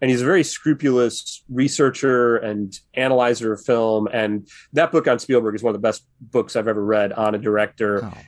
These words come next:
Speaker 1: And, um, it's a book that acknowledges all of Spielberg's great gifts and everything, but also kind of, uh, calls him out a little bit for some of the, the myth making that he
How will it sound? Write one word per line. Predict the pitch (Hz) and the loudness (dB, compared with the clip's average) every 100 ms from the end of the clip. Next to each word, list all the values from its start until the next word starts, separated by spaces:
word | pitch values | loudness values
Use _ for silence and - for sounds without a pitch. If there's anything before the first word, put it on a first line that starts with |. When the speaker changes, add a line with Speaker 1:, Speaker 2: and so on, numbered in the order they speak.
| _ | _
Speaker 1:
And, | 123 120 110 107 110 | -2 2 0 0 -2
um, | 117 113 107 104 | 0 2 2 0
it's | 143 143 | -4 -2
a | |
book | 156 202 | 2 2
that | 156 | 2
acknowledges | 127 127 131 127 110 | 0 2 2 2 0
all | 117 117 | 0 0
of | |
Spielberg's | 113 127 113 104 - | -2 -4 -2 -4 -2
great | 117 101 | -2 0
gifts | 123 120 | -4 -2
and | 120 | -2
everything, | 107 107 104 98 | 0 0 0 0
but | 113 | 2
also | 117 - 110 | 2 0 -4
kind | - 110 107 | -2 -4 -4
of, | 98 _ _ - _ - | -8 _ _ -20 _ 0
uh, | 113 101 | 2 2
calls | - 127 117 | 0 0 0
him | 113 | 0
out | 107 | -2
a | 107 | -2
little | 107 123 147 139 127 | -4 2 4 4 2
bit | 120 110 | 0 -2
for | - | -4
some | 107 120 | -6 -2
of | 113 107 | -2 0
the, | 110 110 104 - - - | 2 2 -2 -8 -20 -4
the | 120 | -2
myth | 113 117 - | 0 -2 0
making | 120 110 113 107 104 | 0 0 -2 -2 0
that | 107 101 | -2 -4
he | 113 113 107 104 | -4 0 0 0